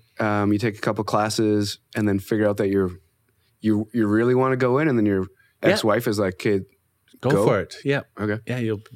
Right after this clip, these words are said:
Speaker 2: be happy. Um, and I, and I did, and it was fantastic. You know, there's love-hate with every kind of schooling and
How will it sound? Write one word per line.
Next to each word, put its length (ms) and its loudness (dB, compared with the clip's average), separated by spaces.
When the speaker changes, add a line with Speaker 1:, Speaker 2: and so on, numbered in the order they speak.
Speaker 2:
be 120 -6
happy. 440 -6
Um, 400 -8
and 180 0
I, 120 0
and 260 -4
I 80 0
did, 280 0
and 160 2
it 60 2
was 200 0
fantastic. 680 -4
You 80 2
know, 180 0
there's 460 -2
love-hate 600 -2
with 400 -6
every 220 -2
kind 240 -8
of 80 -8
schooling 640 -4
and 260 -8